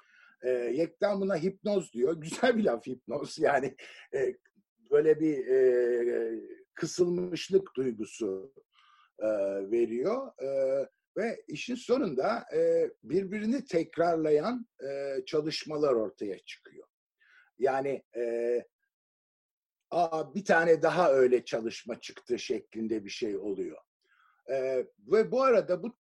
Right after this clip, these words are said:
bu tip çalışmalarla da benim çok üzerinde durduğum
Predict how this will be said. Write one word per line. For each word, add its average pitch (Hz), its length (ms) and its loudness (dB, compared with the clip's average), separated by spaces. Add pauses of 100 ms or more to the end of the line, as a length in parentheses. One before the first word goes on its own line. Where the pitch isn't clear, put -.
(120)
bu 247 120 -6
tip 185 200 -10
çalışmalarla 170 1120 0
da 214 260 -2 (340)
benim 202 300 0
çok 240 240 -4
üzerinde 131 640 0
durduğum 175 500 0